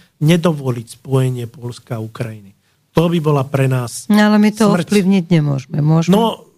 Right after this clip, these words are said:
Speaker 1: eh, jednoducho mô-, môžeme, ak budeme vetovať to pripojenie Ukrajiny bez takýchto podmienok. Samozrejme, že môžeme.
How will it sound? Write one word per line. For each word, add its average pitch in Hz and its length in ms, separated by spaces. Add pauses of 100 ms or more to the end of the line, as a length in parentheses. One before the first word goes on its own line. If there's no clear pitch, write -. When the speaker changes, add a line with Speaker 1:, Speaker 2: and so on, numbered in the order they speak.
(140)
Speaker 1:
eh, 175 560
jednoducho 220 320
mô-, 208 440
môžeme, 208 520
ak 147 200
budeme 202 400
vetovať 156 920 (1500)
to 139 80
pripojenie 160 640
Ukrajiny 139 720 (240)
bez 143 400
takýchto 143 400
podmienok. 165 560 (480)
Samozrejme, 175 480
že 120 160
môžeme. 120 400